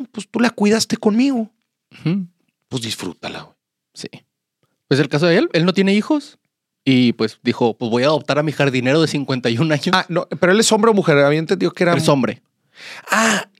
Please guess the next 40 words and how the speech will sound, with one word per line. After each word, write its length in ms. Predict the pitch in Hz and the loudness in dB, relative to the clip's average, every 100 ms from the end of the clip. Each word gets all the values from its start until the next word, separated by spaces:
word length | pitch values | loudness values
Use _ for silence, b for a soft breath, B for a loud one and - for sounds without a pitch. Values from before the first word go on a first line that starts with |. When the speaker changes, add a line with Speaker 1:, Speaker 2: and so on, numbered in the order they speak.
| _ | _
Speaker 1:
la 340 | 160 175 175 | 2 4 2
persona 400 | 175 170 196 220 | 2 0 2 0
que 240 | 233 208 190 | 0 2 4
hereda, 340 | 175 196 170 - | 6 4 2 -2
que, 220 | - 156 | 0 0
que 140 | - 156 | 2 2
va 240 | 147 175 | 4 4
a 40 | 180 | 4
dar 280 | 160 165 | 4 4
la 100 | 180 | 4
herencia 500 | 180 160 160 - 180 180 | 4 4 2 2 2 2
es 160 | 147 - | 2 4
hombre, 420 | 208 160 107 82 _ | 4 4 0 -4 _
Speaker 2:
Sí. 100 | - | 2
Speaker 1:
uno 200 | 147 160 | 2 4
de 40 | 180 | 4
los 200 | 165 - | 2 2
herederos 440 | 135 127 131 143 | 2 4 2 2
de, 340 | 131 127 120 110 | 2 2 2 -2
de 200 | 117 110 | -2 0
Hermes. 560 | 107 117 156 139 - - b - | 0 0 -2 -2 -6 -10 b -4
Speaker 2:
Sí. 140 | 135 B B B B B _ _ _ _ | -4 B B B B B _ _ _ _
Speaker 1:
Y 140 | 165 | 0
su 180 | - 170 | 2 0
jardinero, 800 | - 180 160 151 170 226 220 214 | 2 2 4 4 4 6 6 2
que 260 | 214 143 - - | 2 0 0 -2
seguramente 840 | - 151 151 180 185 180 175 160 | 2 4 4 4 6 4 4 2
es 80 | 160 | 2
una 140 | 170 | 0
persona 240 | 151 151 165 | 2 0 0
que 60 | |
ha 20 | |
estado 260 | 151 160 156 | 0 2 0
toda 220 | - 165 | 2 4
la 100 | 165 | 4
vida 220 | 160 165 | 4 4
con, 340 | 170 180 165 - | 2 2 0 0
con 220 | - 143 | -2 0
esta 160 | 143 160 | 0 0
persona, 400 | 156 151 147 | 2 2 2